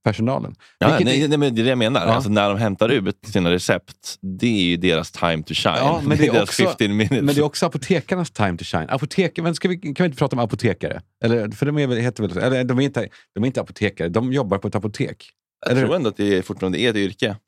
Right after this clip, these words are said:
Speaker 1: Ja, kanske.
Speaker 2: Apotekare.
Speaker 1: Ja. För att de tar ju sig själva på ett jävla allvar. Varför? De har vita kläder. Varför? De är inte
Speaker 2: <laughs>
Speaker 1: läkare.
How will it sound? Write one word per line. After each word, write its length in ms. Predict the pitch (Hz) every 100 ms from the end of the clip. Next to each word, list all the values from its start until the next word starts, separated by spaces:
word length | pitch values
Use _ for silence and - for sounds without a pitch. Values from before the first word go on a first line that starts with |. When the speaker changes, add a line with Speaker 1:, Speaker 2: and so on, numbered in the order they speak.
| -
Speaker 1:
Ja, 60 | 139
kanske. 160 | 160 165
Speaker 2:
Apotekare. 320 | 95 87 90
Speaker 1:
Ja. 220 | 120 147 131 _
För 80 | 147
att 60 | 127
de 140 | 151
tar 140 | 156 151
ju 60 |
sig 120 | 131 -
själva 200 | 143 127
på 60 |
ett 60 | 110
jävla 400 | 139 143 107 139
allvar. 360 | 117 85 90 101
Varför? 560 | - - 131 151 143
De 160 | 131 131
har 100 | 143
vita 320 | 151 135 127
kläder. 380 | - 156 151 92
Varför? 400 | 123 151 - 90
De 180 | - 131
är 40 |
inte 260 | 165 - 139
Speaker 2:
<laughs> 60 | 147
Speaker 1:
läkare. 420 | 143 - 147